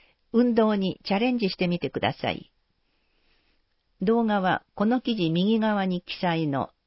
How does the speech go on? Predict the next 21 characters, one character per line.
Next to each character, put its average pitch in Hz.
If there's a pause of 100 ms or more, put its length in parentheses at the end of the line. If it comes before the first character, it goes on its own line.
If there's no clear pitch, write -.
(140)
二 185
次 247
元 214
バ 196
ー -
コ 160
ー 113
ド 101
か、 - (520)
YouTube 208 (280)
座 202
間 247
市 -
公 233
式 -
チ -
ャ 208
ン 170
ネ 127
ル -
で 160